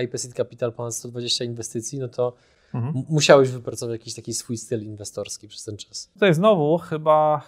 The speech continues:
Speaker 2: e, tak, e, dużo różnych, wiesz, można metryk stosować i trochę stosowałem różnych zasad i na końcu się okazało, że najciemniej pod latarnią, czyli najprostsze zasady działają, czyli feeling, nie?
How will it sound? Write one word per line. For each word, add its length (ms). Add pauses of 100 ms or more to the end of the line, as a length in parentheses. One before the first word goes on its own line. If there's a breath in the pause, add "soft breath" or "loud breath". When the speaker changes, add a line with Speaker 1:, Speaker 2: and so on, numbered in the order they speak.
Speaker 2:
e, 580 (340)
tak, 340
e, 280 (600)
dużo 400
różnych, 420
wiesz, 200
można 180
metryk 400
stosować 680
i 160
trochę 240
stosowałem 580
różnych 360
zasad 460 (380 soft breath)
i 60
na 100
końcu 260
się 140
okazało, 480
że 480 (260)
najciemniej 580
pod 160
latarnią, 640
czyli 480 (420 soft breath)
najprostsze 680
zasady 400
działają, 460
czyli 240
feeling, 440
nie? 180